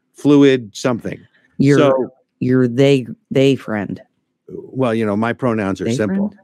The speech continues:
Speaker 2: Girlfriend,
Speaker 1: You know, my
Speaker 2: boyfriend,
Speaker 1: pronouns
Speaker 2: they
Speaker 1: are
Speaker 2: friend?
Speaker 1: simple. Me, myself, and I. Those are my pronouns.
Speaker 2: I like
Speaker 1: Just
Speaker 2: it.
Speaker 1: in case anybody's asking.
Speaker 2: Simple, straightforward.
Speaker 1: But what, but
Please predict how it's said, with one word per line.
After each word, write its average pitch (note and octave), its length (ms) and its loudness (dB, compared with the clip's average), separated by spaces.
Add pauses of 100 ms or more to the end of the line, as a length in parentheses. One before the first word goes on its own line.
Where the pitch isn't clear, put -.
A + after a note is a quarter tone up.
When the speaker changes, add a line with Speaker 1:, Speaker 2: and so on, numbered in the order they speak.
(140)
Speaker 2:
Girlfriend, A#2 160 -2
Speaker 1:
You G#2+ 40 -4
know, A#2+ 140 -2
my G2 140 -4
Speaker 2:
boyfriend, A#2+ 100 -4
Speaker 1:
pronouns A#2 240 -2
Speaker 2:
they A2+ 100 0
Speaker 1:
are A#2+ 60 -4
Speaker 2:
friend? D3 240 -4
Speaker 1:
simple. - 140 -10 (360)
Me, B2 520 0 (400)
myself, A2 640 -4 (300)
and - 140 -4
I. - 320 -10 (680)
Those G#2 160 -2
are B2 40 0
my B2 120 0
pronouns. - 580 -10
Speaker 2:
I A#2 100 -6
like G#2+ 180 -4
Speaker 1:
Just G2 100 -4
Speaker 2:
it. - 100 -6 (160)
Speaker 1:
in - 80 -20 (240)
case G2+ 220 -4
anybody's G2+ 340 -2
asking. - 320 -8
Speaker 2:
Simple, A2+ 320 -2
straightforward. G#2 600 -6 (640)
Speaker 1:
But D#3 140 -2
what, D#3 240 -8
but D3+ 200 -6